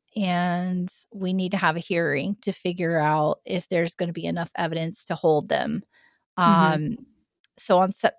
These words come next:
Speaker 1: uh, September the fourteenth, a hearing was held to determine if there was enough evidence to hold Lyle Levi and Will Jenkins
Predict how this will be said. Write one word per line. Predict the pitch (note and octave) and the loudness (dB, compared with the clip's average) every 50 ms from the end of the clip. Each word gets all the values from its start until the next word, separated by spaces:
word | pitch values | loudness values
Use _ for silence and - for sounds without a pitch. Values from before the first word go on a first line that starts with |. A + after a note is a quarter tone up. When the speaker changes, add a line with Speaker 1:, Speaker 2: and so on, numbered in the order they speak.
| - - | -2 -2
Speaker 1:
uh, | G#3 F#3 E3+ F3 F3 | 0 2 2 2 0
September | F3+ - - - - - - A3 A3 A#3 A#3 A#3+ | -2 -4 -4 -4 -2 0 0 2 4 4 4 4
the | B3 A#3+ | 2 0
fourteenth, | - _ - G3 G3 F3+ - - - - F#3+ F3 D#3+ D#3 F3 A3+ - _ _ _ _ _ _ _ _ _ _ | -4 _ -2 0 0 0 0 -4 -8 -6 -4 -2 -2 -2 -4 -6 -8 _ _ _ _ _ _ _ _ _ _
a | - | -10
hearing | E3+ - - G3+ F#3+ G3 G3+ G#3 A3 | -8 -4 -2 0 0 2 2 4 4
was | A3+ A#3 - | 2 2 2
held | - F3+ E3 F3+ F3+ - | 2 4 4 4 2 -2
to | - F#3 | -6 -8
determine | F3+ F3 F3 - F#3 F3+ F3 F3 F3 F3 | -8 -10 -10 -6 -2 -2 0 0 0 0
if | F3 E3 - | -2 -2 -2
there | E3+ E3+ | -2 -2
was | E3+ E3+ E3 | -2 -2 -2
enough | F3 F3 F3 E3+ F#3+ - - | -2 0 0 0 -2 -2 -4
evidence | - F3 D#3+ F#3 D#3+ D#3+ D#3+ F3 - - - | -4 -2 0 0 0 0 -2 -4 -8 -10 -10
to | - | -6
hold | G3+ - E3+ D#3 D#3 E3+ | -2 2 2 2 2 2
Lyle | D#3+ C#3+ D3 D3+ F#3+ A3 B3 | 2 2 4 4 4 4 2
Levi | A3+ G3 F#3+ F#3 F3 F3 E3+ D#3+ D#3+ E3 D#3+ - - | 2 0 0 0 0 0 2 2 2 0 0 -2 -4
and | - E3+ F3 F3 | -4 -4 -2 2
Will | F3 E3+ F3 F#3 | 2 4 4 2
Jenkins | G3 - F#3 D#3+ F3 E3 - - D#3+ D#3+ D#3+ E3 - | 0 -2 -4 -4 -2 -4 -4 -4 -4 -4 -4 -6 -10